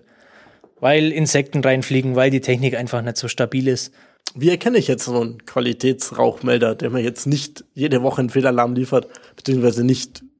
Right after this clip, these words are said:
Speaker 2: ein-, zweimal im Jahr einen Fehlalarm liefert, wenn ich jetzt mehr wie sechs Euro in meine Sicherheit investieren möchte?
Speaker 1: Also auf jedem Rauchmelder, der in der E U verkauft wird, muss auf jeden Fall das C-E-Kennzeichen drauf sein. Das bedeutet aber nur, dass er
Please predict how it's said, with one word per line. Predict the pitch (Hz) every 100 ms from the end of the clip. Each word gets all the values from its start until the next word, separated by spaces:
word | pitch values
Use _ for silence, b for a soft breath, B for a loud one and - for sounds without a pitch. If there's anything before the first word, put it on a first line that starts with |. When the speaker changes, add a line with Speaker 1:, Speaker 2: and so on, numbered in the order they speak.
| -
Speaker 2:
ein-, | - 117
zweimal | 120 123 131 127
im | 123
Jahr | 123
einen | 120
Fehlalarm | - 127 117 113 110
liefert, | 113 117 110 b b b b
wenn | - 120
ich | 107
jetzt | 120 - - -
mehr | 120 120 113
wie | 101
sechs | 117 -
Euro | - 110 110
in | 107 127
meine | 110 113
Sicherheit | 104 107 101 104
investieren | 117 110 - 113
möchte? | 107 107 - - _ _ _ b b
Speaker 1:
Also | 135 147
auf | 143 170
jedem | 226 190
Rauchmelder, | 170 196 208 190
der | 156 143
in | 139
der | 135
E | 135
U | 202
verkauft | 208 170 127 151 190
wird, | 170
muss | 156 156
auf | 139 156
jeden | 160
Fall | 160 143
das | 135 -
C-E-Kennzeichen | - 135 139 180 - 185 185 180 160 180
drauf | 170 190
sein. | - 196 202 b b b b _
Das | 139 -
bedeutet | - 139 160 165
aber | 151 131 135
nur, | 139 165 190
dass | 185 143 -
er | 139